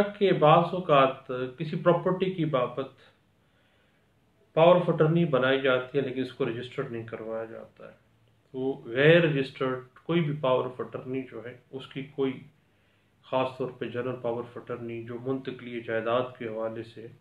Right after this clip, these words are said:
उसकी वर्थ जो है, लीगल वैल्यू जो है वो ज़ीरो बटा ज़ीरो है। और गैर रजिस्टर्ड power of attorney अगर किसी प्रॉपर्टी के मुतालिक, प्रॉपर्टी के किसी पार्ट को अटॉर्नी को दे रही है किसी भी हवाले से,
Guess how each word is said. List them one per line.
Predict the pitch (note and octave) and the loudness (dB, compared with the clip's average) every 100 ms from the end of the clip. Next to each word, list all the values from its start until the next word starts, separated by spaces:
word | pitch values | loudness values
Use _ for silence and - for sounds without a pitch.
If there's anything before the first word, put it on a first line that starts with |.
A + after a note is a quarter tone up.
| _ _ _ _ _ | _ _ _ _ _
उसकी | C#3+ D3 C#3+ | -10 -8 -4
वर्थ | B2 C#3 C#3 - | 0 0 0 -8
जो | B2+ A#2 | -8 -4
है, | B2+ C3+ | -4 -4
लीगल | A#2 C3 C3+ A#2 | -4 -2 -2 -2
वैल्यू | B2+ C3+ D3+ D3+ | -4 0 2 2
जो | D3+ | 0
है | A2+ | -4
वो | C3 B2 | -4 -6
ज़ीरो | A#2 A#2+ B2 | -6 -6 -4
बटा | A2 G#2+ A2 A2 | -4 -2 -4 -6
ज़ीरो | A#2 C#3+ | -10 -10
है। | C3 - _ _ _ _ _ _ | -10 -14 _ _ _ _ _ _
और | B2 A#2 A#2 | -4 -4 0
गैर | D3 D#3+ | 6 6
रजिस्टर्ड | D#3+ D3+ - - D3 - | 6 0 -2 0 0 4
power | D3 D3+ D#3 | 6 6 6
of | - | 0
attorney | - C3+ C#3+ D3 C#3+ | -4 -4 -2 -4 -2
अगर | B2+ C3+ C3 B2+ | -4 -4 -6 -8
किसी | B2+ - B2+ B2+ _ _ _ _ _ | -14 -14 -16 -18 _ _ _ _ _
प्रॉपर्टी | D3+ D3+ F3+ F3 F3 D#3 - | 0 2 2 0 -2 -4 -2
के | C3 | -2
मुतालिक, | B2 A#2+ B2+ B2 B2 B2+ - | -2 -8 -6 -6 -6 -10 -4
प्रॉपर्टी | C#3+ D3 D3+ - D3+ | -4 -2 -6 -6 -6
के | D3 C3 | -6 -8
किसी | B2+ - A#2+ - | -10 -12 -14 -2
पार्ट | C#3+ C#3+ D3+ D3+ | 4 6 6 4
को | - A#2+ - | -6 -8 -8
अटॉर्नी | - B2+ B2 B2 | -4 -4 -4 -6
को | B2 A2+ | -8 -4
दे | A#2+ D3 | 2 4
रही | D3+ B2 | 4 2
है | A#2 A2+ - | -4 -8 -12
किसी | C#3+ D3 D#3+ | -10 -6 -6
भी | C#3+ | -4
हवाले | A2+ A2 A2+ A2 G#2+ | -4 -2 -2 -4 -8
से, | - | -12